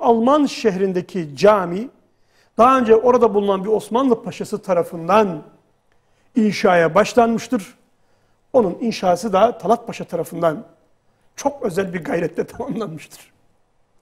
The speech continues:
Bu adam dinsiz falan değil. Bu çok yönlülüğü zaten öyle bir çok yönlü yetiştiriyorlar ki mollalara da hitap edebiliyor,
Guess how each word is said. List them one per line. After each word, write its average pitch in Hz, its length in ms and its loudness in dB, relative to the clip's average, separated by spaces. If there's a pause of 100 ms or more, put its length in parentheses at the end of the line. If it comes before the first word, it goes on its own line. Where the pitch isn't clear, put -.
(640)
Bu 247 80 0
adam 175 260 0
dinsiz 180 380 -8
falan 165 300 -2
değil. 156 300 -8 (720)
Bu 226 40 -8 (100)
çok - 360 0
yönlülüğü 196 640 2
zaten 190 600 2
öyle 220 200 2
bir 226 80 -6
çok 240 240 2
yönlü 202 180 0
yetiştiriyorlar 240 560 -2
ki 170 140 -6 (1500)
mollalara 202 640 2
da 233 40 6
hitap 165 440 0
edebiliyor, 156 920 2